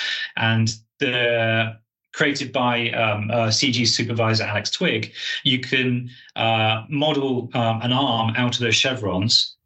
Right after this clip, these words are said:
um, and have a model of the torch and say, take source A to source B, or A to the target B,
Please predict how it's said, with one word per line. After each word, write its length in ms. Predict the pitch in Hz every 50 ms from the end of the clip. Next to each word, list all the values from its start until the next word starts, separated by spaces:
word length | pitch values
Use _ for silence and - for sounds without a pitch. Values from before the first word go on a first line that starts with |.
| -
um, 280 | - 113 110 107 107 107 117
and 120 | 117 113
have 180 | 113 135 131 117
a 60 | 117
model 400 | 117 123 127 135 - 127 120 -
of 100 | 120 110
the 80 | - 113
torch 680 | 110 - 143 135 113 98 92 - - - - - - - - - -
and 120 | 113 113
say, 280 | 110 - 123 117 117 113
take 340 | 110 - - 143 135 135 135 - - - -
source 360 | - - - 147 127 120 - -
A 240 | 139 139 135 131 123
to 120 | - 131
source 560 | 110 - - 131 117 113 110 107 - - - -
B, 500 | 147 139 131 113 98 98 110 110 - - _ - - - - - - - - -
or 260 | 117 107 104 101 -
A 280 | 113 117 113 113 110 110 -
to 160 | - - - 113
the 80 | 107
target 440 | 104 - - 120 117 113 110 - 101
B, 300 | 107 104 98 110 113 -